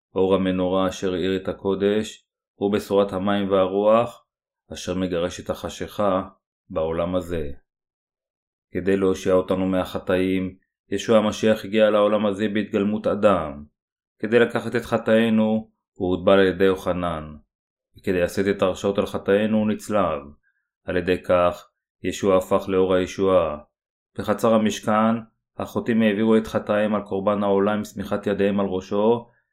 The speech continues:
ונתנו לו לשאת את ההרשעות חטאיהם על ידי שער הגור. באותו אופן, ישוע המשיח השלים את ישועתנו על ידי שהוטבל ומת על הצלב, בהתאם לחוק האלוהים,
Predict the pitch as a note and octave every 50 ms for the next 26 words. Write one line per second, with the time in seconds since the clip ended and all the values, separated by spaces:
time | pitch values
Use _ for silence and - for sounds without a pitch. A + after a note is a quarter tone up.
0 | _ _ _ E2+ F2 F2 E2 - G2+ G2 G2 G2 G2 F#2+ F2+ E2+ - - G2 G2
1 | G2+ G2 F#2+ F2+ F2 E2+ - F#2 F#2 G2 G2 - - - - F#2 E2+ E2+ F2 F#2
2 | G2 G#2+ A2+ A#2 A#2 A2+ - _ _ _ _ _ _ - F#2 F#2+ F#2 E2+ G#2 G#2
3 | - - G#2 G#2 G2+ G2+ G2+ G2 G#2 G#2+ F#2+ E2+ D#2 D2+ D2 D2 - _ _ _
4 | _ _ _ _ _ _ _ _ _ _ _ G#2+ G#2 G#2+ G#2 - A2+ A2+ A2 A2
5 | A2 A2 - A2+ G#2+ G#2+ A2 G#2+ G#2 G2+ - _ _ _ _ _ _ _ _ F#2+
6 | G2 G2 - A2+ G#2+ G#2+ G#2 G2 - A2 G#2 G2 G#2+ G2 - - G2+ G#2 G#2 -
7 | G#2 F#2+ - G#2 F#2+ F#2+ - - G#2 G#2 G#2+ G#2+ G#2+ G#2 G2+ F#2+ G2+ G2+ G2+ -
8 | G#2 G2 F#2 F#2 G2+ G2 F#2+ G2 F#2+ G2+ G2+ G2+ G2+ F#2+ F#2+ F#2 - - G2 G2
9 | G2+ G#2+ A2+ A2+ A2 A2 - _ _ _ _ _ _ _ - F2+ F#2 G2 G2 -
10 | A2 A2 A2 G#2+ - - A#2 A2 - A2 G2+ G2 G2 G2+ F#2 G2 G#2+ A2+ A#2+ B2+
11 | B2+ B2 -